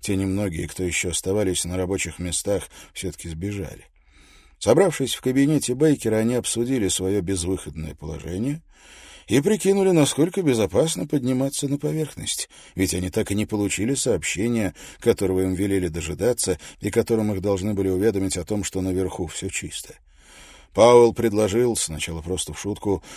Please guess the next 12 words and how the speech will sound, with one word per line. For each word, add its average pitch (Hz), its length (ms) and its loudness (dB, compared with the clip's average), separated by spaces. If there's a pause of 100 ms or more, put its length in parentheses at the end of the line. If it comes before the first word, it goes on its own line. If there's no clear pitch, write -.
(100)
попробовать 101 560 2
поставить 101 680 0
опыты 101 540 -2 (200)
на 101 140 0
драгоценных 98 680 0
тропических 92 840 -6
рыбках 82 640 -6
Бейкера. 80 500 -8 (460)
Но 92 200 0
смех 135 460 -2
и 117 80 0
шуточки 170 560 -4